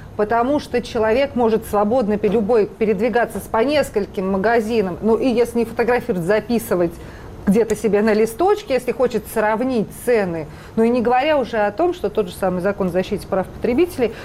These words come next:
позволяет, по-моему, статья десятая закона о защите прав потребителей, которая дает право на получение полной информации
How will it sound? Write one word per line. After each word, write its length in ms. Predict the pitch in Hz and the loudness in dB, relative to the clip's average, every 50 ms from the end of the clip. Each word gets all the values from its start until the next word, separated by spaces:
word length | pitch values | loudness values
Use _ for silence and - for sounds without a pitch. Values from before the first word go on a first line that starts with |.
| - - - | -16 -6 -2
позволяет, 480 | 226 196 190 214 226 240 311 339 330 - | -2 0 2 2 2 4 2 2 0 0
по-моему, 280 | 226 226 240 302 311 | 0 0 0 0 -2
статья 360 | 285 - 226 226 226 254 240 | 0 0 0 0 2 2 0
десятая 640 | 208 185 220 220 220 - 247 202 175 - - 175 165 | 0 0 0 -2 -2 0 0 0 0 0 -2 -4 -2
закона 320 | 160 175 175 - 190 180 175 | -2 -4 -4 -2 -4 -2 -2
о 40 | 160 | -2
защите 320 | 180 180 - 202 165 - | -2 -4 -4 -4 -6 -4
прав 200 | - 196 190 190 | -2 -2 -2 -2
потребителей, 560 | - - - 208 220 226 285 285 - 240 202 180 | -4 -6 -2 0 0 0 0 0 0 0 -2 0
которая 300 | 220 - - 208 202 196 | 0 0 0 0 2 2
дает 240 | 208 202 202 202 202 | 4 4 2 2 0
право 240 | - 247 254 262 240 | 0 0 0 2 2
на 100 | 220 - | 0 0
получение 420 | 185 190 196 - 262 240 220 208 | 0 0 0 0 0 0 0 0
полной 300 | 208 220 220 214 202 190 | 2 2 2 2 2 0
информации 920 | 185 180 - 190 190 202 226 240 240 240 - - - 202 185 180 175 170 | -2 -2 -2 -2 0 2 2 2 2 0 -2 -6 -4 -2 0 0 0 -2